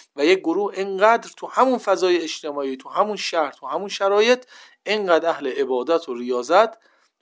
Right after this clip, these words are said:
و تا حدی که روی بدنهای اینها اثر گذاشته. جهت تعجب این هست. لذا حضرت وارد شدن بر پیغمبر اکرم،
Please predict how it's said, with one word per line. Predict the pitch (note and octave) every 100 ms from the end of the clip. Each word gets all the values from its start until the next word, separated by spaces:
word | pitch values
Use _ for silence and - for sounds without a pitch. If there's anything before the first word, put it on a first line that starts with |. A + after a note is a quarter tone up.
| A2+
و | A#2 A2+
تا | - B2+
حدی | D3+ D#3 D#3
که | D#3
روی | D#3 D3
بدنهای | C3 A2 A2+ A#2 D3+
اینها | C#3 A#2 C3
اثر | A2 A#2 G2
گذاشته. | _ - - -
جهت | B2 C#3+ -
تعجب | - A2+ D#3 D#3+
این | D3+
هست. | - - C#3
لذا | D3 E3
حضرت | D#3 E3+
وارد | D3+ E3 E3+
شدن | E3 C#3+
بر | B2+
پیغمبر | B2+ A#2 C3 D3+ E3
اکرم، | C#3+ - F3+